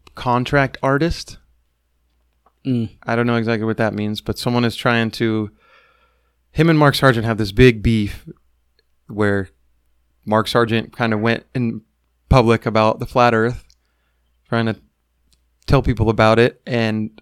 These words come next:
Speaker 1: the Matt Boylan, Mo-, Matt Boylan dude kinda, like, starts everything about how, like, this Mark Sargent guy is a, he's a Hollywood actor,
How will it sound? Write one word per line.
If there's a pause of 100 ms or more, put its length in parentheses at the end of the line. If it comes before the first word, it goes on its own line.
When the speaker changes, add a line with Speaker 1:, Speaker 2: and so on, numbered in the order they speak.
(420)
Speaker 1:
the
Matt
Boylan,
Mo-, (100)
Matt
Boylan
dude
kinda,
like, (760)
starts
everything
about
how,
like,
this
Mark
Sargent
guy
is
a, (1600)
he's
a
Hollywood
actor,